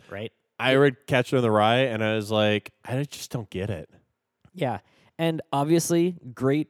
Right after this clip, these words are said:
Speaker 1: works of art. People have really dug 'em over the years. They were really meaningful to a lot of people, but I don't. I, I lacked the social lexicon to
Speaker 2: See,
Speaker 1: understand.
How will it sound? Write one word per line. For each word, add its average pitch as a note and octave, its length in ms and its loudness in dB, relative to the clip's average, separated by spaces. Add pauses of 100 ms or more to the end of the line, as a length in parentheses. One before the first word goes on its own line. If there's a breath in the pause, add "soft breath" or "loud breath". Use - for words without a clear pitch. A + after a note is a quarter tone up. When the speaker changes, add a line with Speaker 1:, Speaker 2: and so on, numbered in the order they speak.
(160)
Speaker 1:
works C3 280 -6
of G#2+ 180 -14
art. B2+ 320 -6
People A2+ 340 -8
have G#2 120 -10
really A#2 340 -4
dug A2 200 -8
'em A#2+ 60 -8
over A#2+ 120 -6
the C3 80 -6
years. C3 140 -4
They A#2+ 60 -8
were G#2 120 -10
really A2+ 260 -6
meaningful A2+ 380 -10
to A2+ 80 -4
a G#2 40 -6
lot G2+ 180 -10
of - 60 -18
people, A#2+ 260 -10
but A2 160 -6 (260)
I A2+ 100 -12
don't. A2 200 -18 (260)
I, B2+ 160 -8
I A#2+ 100 -6
lacked A2+ 360 -10
the A2+ 80 -14
social A2+ 360 -10
lexicon G#2 520 -14
to - 20 -
Speaker 2:
See, E2 60 -18
Speaker 1:
understand. F#2+ 580 -6